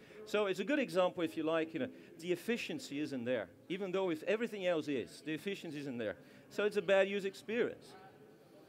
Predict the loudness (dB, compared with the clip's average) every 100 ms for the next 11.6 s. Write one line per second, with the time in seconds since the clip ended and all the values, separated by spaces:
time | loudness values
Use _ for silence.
0 | -20 -20 -18 -14 -2 4 4 4 4 4
1 | 2 0 2 2 0 2 4 4 2 -2
2 | 0 2 4 2 2 0 2 2 0 -4
3 | -4 -4 -4 -4 -2 -2 0 0 -2 -4
4 | -20 -20 -20 -20 -20 -20 -8 0 0 0
5 | 0 4 6 6 4 0 -4 -6 -6 -4
6 | 0 0 0 2 4 6 4 4 4 4
7 | -2 -2 -2 -2 -6 -8 -6 -6 -6 -10
8 | -20 -20 -20 -20 -20 -20 -20 -4 0 2
9 | 4 4 4 0 -2 0 4 4 4 0
10 | -16 -6 -4 0 0 2 2 2 0 0
11 | 2 2 2 -2 -2 -8